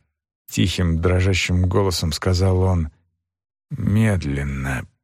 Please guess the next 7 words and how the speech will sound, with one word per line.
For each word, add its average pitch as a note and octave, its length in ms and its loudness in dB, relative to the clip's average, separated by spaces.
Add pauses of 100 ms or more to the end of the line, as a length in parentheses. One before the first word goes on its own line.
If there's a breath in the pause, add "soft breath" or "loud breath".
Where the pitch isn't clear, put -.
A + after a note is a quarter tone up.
прошу D#2+ 600 -4
вас. D#2 520 -4 (680)
Не F2+ 280 -2
знаю, F2+ 600 0
смогу - 640 -4
ли F#2+ 240 0
я A2 200 0